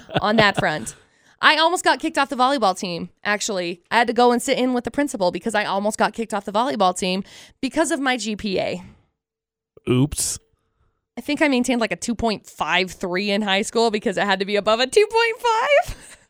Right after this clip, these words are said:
Speaker 2: <laughs>
Speaker 1: McCall Taylor.
Speaker 2: <laughs>
Speaker 1: I got kicked out of a band twice and still was in it when the season ended.
Speaker 2: Huh.
Speaker 1: Yes.
Speaker 2: Really?
Speaker 1: Yes.
Speaker 2: Okay.
Speaker 1: It's called First Edition Band, show choir band.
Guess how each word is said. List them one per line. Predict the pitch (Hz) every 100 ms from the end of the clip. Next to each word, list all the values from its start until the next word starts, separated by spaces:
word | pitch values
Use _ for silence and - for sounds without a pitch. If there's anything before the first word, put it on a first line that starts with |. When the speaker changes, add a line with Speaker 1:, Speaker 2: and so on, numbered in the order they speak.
| _
Speaker 2:
<laughs> | _ _ -
Speaker 1:
McCall | - 127 151 151
Taylor. | - 101 98 85 90 - - 427 494
Speaker 2:
<laughs> | 539 587 _ -
Speaker 1:
I | 156
got | 180 202
kicked | 185 185 165
out | 160
of | 147
a | 127
band | 123 135 143 120
twice | - 120 127 120 - - _ -
and | 131
still | 123 - 170 170
was | 175
in | 180
it | 185
when | 147
the | 143
season | - 160 151 160
ended. | 180 156 117 98 _ _ _ _ _ _ _ _ _ _ _ _
Speaker 2:
Huh. | - 539 277 190 _ -
Speaker 1:
Yes. | - 127 135 - - - -
Speaker 2:
Really? | 302 453 349 226 170
Speaker 1:
Yes. | 113 131 143 - -
Speaker 2:
Okay. | 208 240 302 311 294 175 165 _
Speaker 1:
It's | -
called | - 175 170
First | 185 190 -
Edition | 175 165 165
Band, | 156 165 170 143
show | - 160
choir | - 160 156
band. | 151 147 156